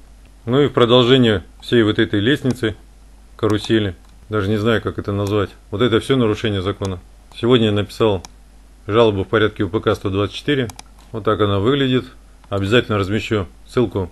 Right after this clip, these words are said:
на данный документ под видео и у себя на странице Сургутнадзор. Тут я пишу, что Ботвинкин нарушает уголовно-процессуальное законодательство, восемьсот двадцать шестой приказ Генеральной прокуратуры,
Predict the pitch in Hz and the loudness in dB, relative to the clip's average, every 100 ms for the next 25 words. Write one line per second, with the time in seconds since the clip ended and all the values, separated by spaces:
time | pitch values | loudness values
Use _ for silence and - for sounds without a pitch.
0 | - 104 104 104 95 92 101 101 92 - | -6 -4 -2 -2 -2 -4 -4 -4 -4 -6
1 | - 101 92 131 139 139 - - 107 117 | -6 -4 -2 0 0 -2 -4 -10 -4 0
2 | 117 113 110 98 107 117 117 107 - 98 | 0 0 0 0 0 0 -2 -6 -6 -6
3 | 98 101 90 92 - - - 139 127 117 | -4 -4 -4 -6 -10 -20 -6 -2 4 4
4 | 120 110 131 - 107 110 123 123 107 98 | 4 0 0 -2 0 0 2 0 0 -2
5 | 90 - 104 113 - 113 95 - - 107 | -4 -6 -4 -2 2 4 2 -2 -14 -4
6 | 104 117 101 104 104 - 113 104 95 87 | 0 0 0 -4 -6 -2 -2 0 -4 -6
7 | - - 98 107 110 127 143 - 120 110 | -14 -8 -6 -4 0 2 0 -2 -6 -6
8 | - - 101 117 110 113 92 101 - - | -10 -8 -4 -2 0 0 0 -2 -2 0
9 | 147 117 - 117 104 - - - 107 107 | 2 2 0 2 0 -4 -20 -10 -6 -2
10 | 107 104 101 - 92 104 101 104 95 | 0 0 -2 -4 -4 -2 -2 -4 -6